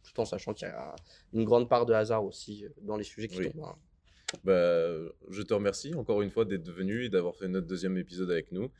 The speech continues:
Speaker 2: Euh, je, est-ce que t'auras un petit mot pour la fin ?
Speaker 1: Bah, merci à toi, ça m'a fait plaisir de, de faire, euh, de faire, euh, ce petit podcast. Et le petit mot pour la fin, bah, c'est de conseiller aux gens de, d'aller au C R F P A s'ils veulent le faire et de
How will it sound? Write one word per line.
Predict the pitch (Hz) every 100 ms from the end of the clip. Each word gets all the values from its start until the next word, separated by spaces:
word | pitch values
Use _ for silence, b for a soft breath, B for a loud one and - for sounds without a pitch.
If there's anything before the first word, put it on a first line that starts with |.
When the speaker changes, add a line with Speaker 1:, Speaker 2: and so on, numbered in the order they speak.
| b b b b 87
Speaker 2:
Euh, | 90 82 80 76 76 78 78 87
je, | - -
est-ce | 101 -
que |
t'auras | 104 107
un | 107
petit | -
mot | 113
pour | 117 104
la | 98
fin ? | 107 120 - - _ B B B
Speaker 1:
Bah, | 113 110 113
merci | 113 113 160 - 185
à | 143
toi, | - 120
ça | - 127
m'a |
fait | 120
plaisir | 113 117 127
de, | 127 120
de | 113 117
faire, | - 110 104
euh, | 104 104 107 - B B B B 135
de | 117
faire, | 120 110
euh, | 110 107
ce | - 113
petit | -
podcast. | - 117 - 131 156 - -
Et | 117 117
le | 120
petit | 120 -
mot | 127
pour | 123 123
la |
fin, | 113 143
bah, | 135 104
c'est | 101 - - - -
de | -
conseiller | 120 - 117
aux | 110
gens | 107 123
de, | 123 101 98
d'aller | 107 147
au | 160
C | 156
R | 127
F | -
P | 120
A | 123
s'ils | - 120 110
veulent | 127
le | 123
faire | - 113 123
et |
de | 107